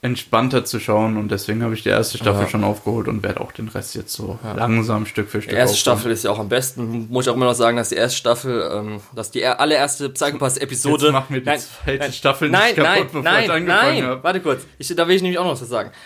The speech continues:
Speaker 2: Erstmal, dass, äh, Psycho-Pass, äh, erste Staffel, auf jeden Fall die erste Episode, die allererste Psycho-Pass-Episode ist für mich auch immer noch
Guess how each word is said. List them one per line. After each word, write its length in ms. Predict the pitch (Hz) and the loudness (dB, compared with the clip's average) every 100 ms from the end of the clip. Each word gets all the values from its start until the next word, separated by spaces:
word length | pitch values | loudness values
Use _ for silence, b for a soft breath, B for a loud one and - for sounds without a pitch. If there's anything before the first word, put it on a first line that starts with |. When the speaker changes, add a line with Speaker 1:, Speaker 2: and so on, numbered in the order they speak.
| B | B
Speaker 2:
Erstmal, 440 | 160 175 175 160 | -2 0 2 2
dass, 260 | 156 156 147 | 2 0 0
äh, 320 | 139 143 139 | 0 2 2
Psycho-Pass, 640 | 135 160 160 151 143 135 - | 0 -2 -2 0 0 -2 -2
äh, 220 | 127 127 | 0 0
erste 220 | - 147 147 | 0 -2 -2
Staffel, 340 | 147 143 127 | -4 -2 -4
auf 140 | 113 127 | -4 -6
jeden 140 | 135 | -2
Fall 160 | 131 120 | 0 -2
die 220 | 120 120 | -2 0
erste 340 | 131 160 170 | 2 2 0
Episode, 420 | 131 131 131 123 107 | 0 -2 -2 -2 0
die 80 | |
allererste 420 | 95 139 123 127 - | 0 2 2 0 -2
Psycho-Pass-Episode 760 | 135 127 120 90 101 110 107 | -4 -2 -4 -8 -8 -6 -4
ist 100 | 101 | -4
für 80 | - | -2
mich 240 | 127 170 90 | 0 2 0
auch 120 | - | -2
immer 200 | 143 139 | 0 2
noch 300 | 135 139 | 2 0